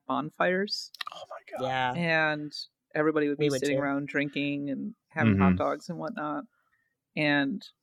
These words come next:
Speaker 1: uh, me and the rest of the neighborhood kids would play Midnight Caller, which is just hide and go seek, but it's in the
Speaker 2: Mm-hmm.
Speaker 1: dark.
Speaker 2: Mm-hmm.
Speaker 1: And
Speaker 3: Yeah, yeah.
Speaker 1: yeah, it was fun. You know, running through all the backyards in the, in the pitch black,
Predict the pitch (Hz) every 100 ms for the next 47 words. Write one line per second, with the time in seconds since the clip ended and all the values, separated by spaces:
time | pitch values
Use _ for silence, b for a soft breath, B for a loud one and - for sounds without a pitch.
0 | _ 160 143 135 160 156 151 147 151 -
1 | 147 151 151 - 156 151 156 165 - 170
2 | 160 - 147 - 147 147 151 147 - 143
3 | 156 165 - _ _ - 127 - - -
4 | 127 131 123 - - 127 - 120 - 139
5 | 131 101 90 - _ _ _ _ _ -
6 | 110 95 160 151 139 143 135 127 143 143
7 | 127 135 - _ _ _ - 202 202 -
8 | 359 - 190 208 175 165 208 170 160 175
9 | 185 185 165 170 139 131 - 120 131 147
10 | - 143 135 - _ - 151 139 135 -
11 | 151 - 131 127 -